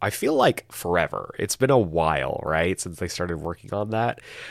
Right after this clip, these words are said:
Uh, they announced that production has wrapped and that the series will be premiering on Amazon Prime on September second,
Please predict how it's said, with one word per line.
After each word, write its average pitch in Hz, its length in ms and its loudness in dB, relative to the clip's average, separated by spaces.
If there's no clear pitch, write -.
Uh, 92 180 6
they 104 160 2
announced 107 540 0
that 90 300 2
production 90 380 -4
has 80 200 -6
wrapped 92 500 0
and 90 100 -2
that 85 120 0
the - 80 -6
series 87 380 -2
will 85 80 -4
be 82 40 -8
premiering 95 560 -2
on 95 280 2
Amazon 87 560 -4
Prime 135 580 0
on 85 200 -2
September 127 920 -2
second, 69 840 0